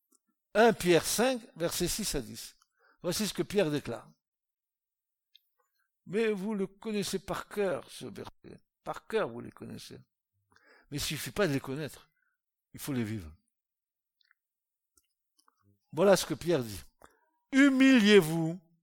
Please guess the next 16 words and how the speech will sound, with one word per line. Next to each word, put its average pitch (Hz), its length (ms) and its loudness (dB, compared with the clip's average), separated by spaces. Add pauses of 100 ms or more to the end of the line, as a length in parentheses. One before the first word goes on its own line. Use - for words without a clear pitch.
(720)
donc 208 380 8
sous 202 140 0
la 180 100 8
puissante 220 380 2
main 208 160 4
de 196 120 4
Dieu, 151 300 0 (1080)
afin 226 520 6 (680)
qu'il 214 380 6 (1000)
vous 127 400 2
élève 196 480 8 (720)
quand 190 280 6 (140)
le 147 160 2
temps 240 300 6
sera 185 360 2
venu. 151 460 -2